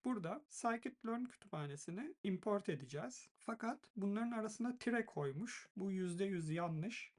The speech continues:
Bu tire işaretleri olmayacak. Onu da hemen şuradan scikit-learn'ün kendi orijinal sitesinden göstereceğim.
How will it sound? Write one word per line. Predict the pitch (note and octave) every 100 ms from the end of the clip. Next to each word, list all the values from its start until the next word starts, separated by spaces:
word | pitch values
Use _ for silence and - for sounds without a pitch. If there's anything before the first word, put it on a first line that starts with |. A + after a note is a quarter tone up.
| -
Bu | A3+ B3 B3
tire | - A#3+
işaretleri | F#3+ - D#3 D3+ E3+ F#3
olmayacak. | A#3 A3 G#3 G3 C#3 C#3 G#3 -
Onu | G#3 G#3+
da | G#3+
hemen | G#3 A#3 F3+ G#3+ - _ -
şuradan | - G3 F3 E3 F3+ A#3 - _
scikit-learn'ün | - F#3+ F3+ G3 D#3 D#3 C#3 C#3 F#3+
kendi | G#3 - E3+ D#3+ E3 F#3+ - _ F3+
orijinal | D#3+ D#3 D#3+ E3
sitesinden | D#3 E3 - D3+ D#3+ D3+ D#3+
göstereceğim. | D#3 B2+ - C3+ B2+ C#3 F3+